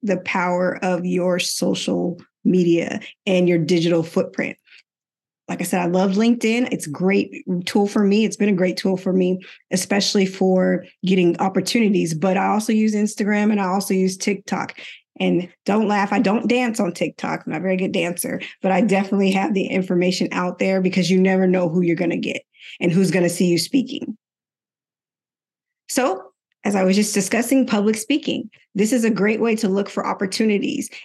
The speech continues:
And the good part is, because we're in this post-covid environment, most don't realize this,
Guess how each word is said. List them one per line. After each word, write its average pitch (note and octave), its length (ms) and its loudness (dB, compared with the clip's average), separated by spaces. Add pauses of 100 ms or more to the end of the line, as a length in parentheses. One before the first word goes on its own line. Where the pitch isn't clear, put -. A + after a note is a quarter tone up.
And G#3+ 200 2
the A3+ 40 4
good A3 380 0
part - 340 -4 (180)
is, F#3+ 260 2
because G#3 340 2
we're G#3 100 2
in F#3+ 180 2
this F#3 140 2
post-covid F#3 640 0
environment, F#3 600 2
most A3+ 180 2
don't A#3+ 140 0
realize F#3+ 400 0
this, F3+ 180 -2